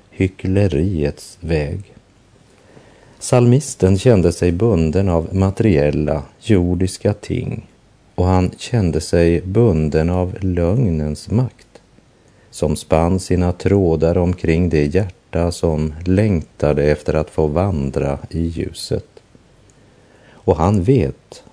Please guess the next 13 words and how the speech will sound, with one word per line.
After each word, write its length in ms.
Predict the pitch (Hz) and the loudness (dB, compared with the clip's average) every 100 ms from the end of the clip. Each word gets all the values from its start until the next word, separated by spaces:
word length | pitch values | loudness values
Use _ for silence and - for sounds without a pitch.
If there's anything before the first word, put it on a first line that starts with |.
| - | -4
av 380 | 87 76 73 | 0 2 0
erfarenhet 1080 | 73 104 101 80 82 78 78 101 92 73 - | 0 2 2 2 2 2 2 0 -2 -2 -8
att 200 | 85 82 | -8 -4
han 340 | 78 76 76 80 | -2 0 0 -2
inte 480 | 85 73 - 139 - | -2 -4 0 0 -2
själv 640 | - - 139 80 69 73 | -6 0 2 2 0 -4
kan 340 | 76 - 76 78 | -4 0 0 2
göra 300 | 87 71 87 | 0 0 -2
sig 200 | - 82 | -4 -6
fri 400 | - 82 78 78 | -2 -2 -2 -4
från 300 | - 87 82 | -2 0 2
lögnens 500 | 73 67 69 67 - | 0 0 -6 -8 -8
trådar, 520 | - 80 71 80 | -4 -2 -2 -8